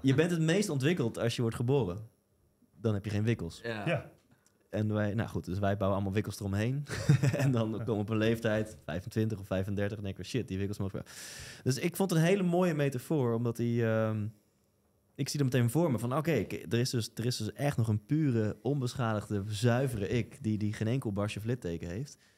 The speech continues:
Speaker 1: Ja, alleen die goed bedoelde wikkels die ik eromheen heb gelegd, nou, dat, dat is, dat is denk ik een stukje donkerte om die te onderzoeken en, eh, en eraf te halen.
Speaker 3: Oké, die, dus die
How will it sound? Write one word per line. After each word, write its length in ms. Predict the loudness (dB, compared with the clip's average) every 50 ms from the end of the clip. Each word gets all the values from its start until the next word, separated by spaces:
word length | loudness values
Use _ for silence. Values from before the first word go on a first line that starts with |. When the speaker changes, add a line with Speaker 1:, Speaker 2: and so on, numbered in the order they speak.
| _ _ _ _
Speaker 1:
Ja, 160 | -4 -2 -2
alleen 160 | 0 0 0
die 100 | -2 -2
goed 160 | -2 -4 -4
bedoelde 460 | 0 0 0 2 2 0 0 -2 -4 -6
wikkels 420 | -2 0 0 0 0 0 -4 -2 -2
die 80 | -4
ik 80 | -2 -2
eromheen 240 | 0 0 0 0 0
heb 100 | -2 -4
gelegd, 360 | -4 -2 -2 -2 -2 -4 -4
nou, 160 | -6 -6 -6
dat, 260 | -6 -8 -10 -12 -12 -10
dat 160 | -10 -10 -10
is, 140 | -10 -12 -12
dat 240 | -4 -2 -2 -2 -2
is 60 | -4
denk 120 | -6 -6
ik 60 | -6
een 60 | -6 -8
stukje 240 | -8 -6 -6 -4
donkerte 440 | -4 -2 -4 -4 -4 -6 -6 -6 -8
om 160 | -8 -6 -6
die 120 | -6 -6 -6
te 100 | -6 -8
onderzoeken 600 | -8 -8 -10 -8 -8 -10 -8 -8 -8 -10 -10 -12 _ _ _ _ _ _ _ _ _ _
en, 260 | -12 -10 -8 -8 -6
eh, 300 | -6 -6 -6 -6 -6 -8
en 140 | -6 -6 -6
eraf 180 | -6 -6 -8
te 80 | -8 -10
halen. 280 | -12 -10 -12 -12 -12 -8
Speaker 3:
Oké, 220 | -6 -4 -2 -2 -2
die, 140 | -2 -4 -4 -8
dus 160 | -10 -12 -10
die 240 | -6 -6 -6 -6 -6